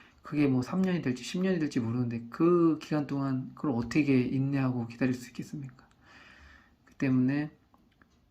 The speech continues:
제일 좋은 건 저는 좀 약간 안전주의자이기 때문에 좀 안전하게 좀 이렇게 바닥에서 고르는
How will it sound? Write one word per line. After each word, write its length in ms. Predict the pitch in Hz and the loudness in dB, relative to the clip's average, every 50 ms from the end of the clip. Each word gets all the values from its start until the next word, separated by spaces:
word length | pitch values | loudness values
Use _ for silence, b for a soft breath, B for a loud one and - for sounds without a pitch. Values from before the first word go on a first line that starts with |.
| _ _ _ _ _ _ | _ _ _ _ _ _
제일 220 | - - 143 147 147 | -2 4 6 6 6
좋은 280 | - 135 131 131 131 | 6 4 4 4 4
건 160 | 131 135 131 127 | 4 2 0 0
저는 300 | - 147 156 180 180 175 | 0 2 4 4 4 4
좀 160 | - 151 139 | 2 2 2
약간 280 | 117 110 113 123 127 | 2 2 2 0 0
안전주의자이기 960 | - - 120 131 143 143 175 180 180 170 160 151 139 127 123 117 110 117 123 - | 2 2 2 2 2 2 2 2 2 0 0 0 2 2 2 0 0 -2 -4 -4
때문에 560 | 117 110 110 110 120 135 143 135 127 117 - 120 | -2 -2 0 0 0 0 0 0 0 0 -2 -4
좀 120 | - - - | -6 -8 -6
안전하게 1000 | - 113 110 120 131 135 156 156 151 139 123 110 107 110 110 113 127 143 160 170 - - b b b b b b b b b b b b _ | -4 -2 -2 -2 0 0 0 -2 0 0 -2 -2 -2 -4 -4 -4 -4 -4 -6 -8 -10 -14 b b b b b b b b b b b b _
좀 160 | - - 139 | -14 -14 -12
이렇게 140 | 127 - - | -12 -12 -12
바닥에서 720 | - - - 127 - 139 139 127 135 127 123 - 147 143 - | -10 -8 -8 -4 -2 -2 -2 -2 -4 -4 -4 -4 -6 -6 -6
고르는 580 | - - 123 123 127 123 123 123 120 120 123 | -6 -4 -2 -2 -2 -2 -2 -4 -4 -6 -8